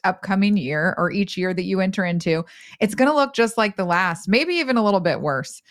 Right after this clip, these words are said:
So this time of year is the perfect time to be looking at it 'cause, you know, s-, summer has come to a close. We're coming to the fall. Wh-, like you said, why wait till December thirty-first to try to plan out what we're doing next year? Let's get a head start on it now so we have the time that we need to really strategically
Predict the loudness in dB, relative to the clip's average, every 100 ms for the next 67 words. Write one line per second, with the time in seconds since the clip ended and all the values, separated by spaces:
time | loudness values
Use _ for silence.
0 | -20 -20 -20 -2 2 4 2 2 0 0
1 | 0 2 2 2 0 0 -4 -2 -2 -2
2 | -4 -2 -2 -2 -4 -2 -2 -2 0 0
3 | 0 -4 -4 -2 0 -2 -6 -8 -6 -6
4 | -8 -10 -14 -18 -10 -2 2 4 4 2
5 | 0 0 0 0 2 2 4 2 0 2
6 | 2 0 -2 0 0 -2 0 2 4 4
7 | 2 -2 -20 -20 -20 -20 _ -4 0 0
8 | 2 0 2 2 2 2 2 0 0 0
9 | 0 0 0 2 2 2 2 2 2 2
10 | -2 -4 -2 0 0 0 -2 0 0 2
11 | 0 0 0 0 0 0 -2 -4 -2 0
12 | 0 0 0 0 -2 0 0 -2 0 2
13 | 2 -2 -2 0 2 0 -4 -4 0 2
14 | 0 -2 -6 -6 -4 -2 0 0 0 0
15 | 0 -2 -4 -4 -2 0 0 -2 -6 -6
16 | -2 -2 -2 -4 -2 -2 -6